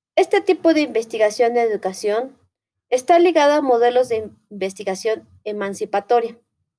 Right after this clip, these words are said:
naciendo de análisis colectivos y participativos que la comunidad realiza de las acciones y las necesidades con las que se encuentra.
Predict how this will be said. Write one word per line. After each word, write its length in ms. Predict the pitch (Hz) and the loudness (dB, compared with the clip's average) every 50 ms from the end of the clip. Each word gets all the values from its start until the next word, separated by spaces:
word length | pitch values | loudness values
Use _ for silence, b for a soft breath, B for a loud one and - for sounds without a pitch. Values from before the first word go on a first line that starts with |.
| _ _ _ _ _ _ _ _ _ _ - | _ _ _ _ _ _ _ _ _ _ 0
naciendo 500 | 233 240 240 247 285 285 277 285 294 294 | 2 2 2 2 0 -2 0 2 2 2
de 100 | 269 254 | 2 2
análisis 560 | 226 220 226 233 233 233 262 254 262 262 247 | 2 0 0 0 0 -2 -2 -6 -10 -12 -8
colectivos 720 | - - 214 185 185 185 185 190 233 233 233 247 277 262 - | -4 -2 -2 -2 -2 -4 -8 -12 -16 -10 -8 -8 -8 -8 -10
y 80 | - 220 | -14 -16
participativos 1200 | 196 - 208 196 196 - 202 190 - 190 - - 190 190 - 226 226 214 240 254 254 - - - _ _ _ | -10 -8 -8 -8 -8 -10 -14 -16 -16 -10 -6 -6 -6 -6 -8 -12 -6 -2 -2 -2 -2 -4 -10 -16 _ _ _
que 100 | - 208 | -2 0
la 180 | 202 202 208 - | 0 0 -2 -2
comunidad 460 | - 226 226 226 220 226 240 233 240 | -6 -6 -4 -2 0 2 2 2 2
realiza 380 | 254 254 208 202 208 - 240 226 | 2 -2 -2 -4 -6 -4 -4 -2
de 100 | 220 190 | -2 -2
las 160 | 180 190 - | -4 -4 -4
acciones 640 | 190 185 - - 220 214 226 226 240 - - - _ _ _ _ _ _ _ _ _ | -6 -8 -6 -6 -6 -4 -2 -2 -4 -4 -6 -10 _ _ _ _ _ _ _ _ _
y 120 | - 240 | 0 2
las 180 | 247 226 226 226 | 4 4 4 4
necesidades 800 | 240 240 240 240 233 233 - 247 233 226 226 240 254 269 - | 0 0 0 -4 -8 -8 -2 2 4 4 6 4 4 2 0
con 160 | - 277 240 | -2 -2 0
las 160 | 196 196 202 - | 0 -2 -4 -6
que 100 | - 196 | -10 -10
se 140 | - 208 | -8 -6
encuentra. 540 | 196 196 185 - 196 196 175 170 - - - | -6 -6 -6 -4 -2 -2 -2 -4 -6 -12 -20